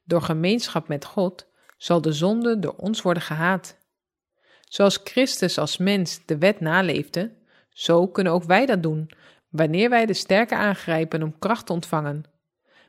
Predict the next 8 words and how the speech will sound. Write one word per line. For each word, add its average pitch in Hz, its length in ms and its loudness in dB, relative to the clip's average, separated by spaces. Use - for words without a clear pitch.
Maar 170 340 2
wij 214 120 4
mogen 165 220 -2
de 160 60 -2
verantwoordelijkheid 165 800 2
van 165 100 -4
onze 156 240 -4
plicht 202 400 -4